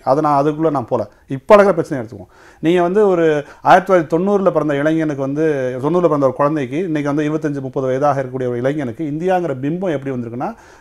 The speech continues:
மிலிட்டரி வச்சு கொல்லுவாங்க. சொந்தம், நீங்க இந்தியா காஷ்மீர் தங்களோட நாடு என்ற பெல்லட் பாம்ஸ் எப்படி நீங்க யூஸ் பண்ண முடியும்?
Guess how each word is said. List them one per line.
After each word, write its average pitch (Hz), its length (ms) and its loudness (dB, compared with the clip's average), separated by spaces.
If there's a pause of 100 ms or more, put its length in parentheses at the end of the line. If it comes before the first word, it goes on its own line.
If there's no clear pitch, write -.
(140)
மிலிட்டரி 175 260 0
வச்சு 143 220 -4
கொல்லுவாங்க. 127 340 -2
சொந்தம், 170 380 -2
நீங்க 147 180 -2
இந்தியா 208 560 4 (240)
காஷ்மீர் 226 400 2
தங்களோட 180 280 4
நாடு 170 280 4
என்ற 170 220 4 (100)
பெல்லட் 202 320 2
பாம்ஸ் 196 200 2
எப்படி 175 240 -4
நீங்க 160 160 0
யூஸ் - 80 -8
பண்ண 143 160 -8
முடியும்? 110 220 -12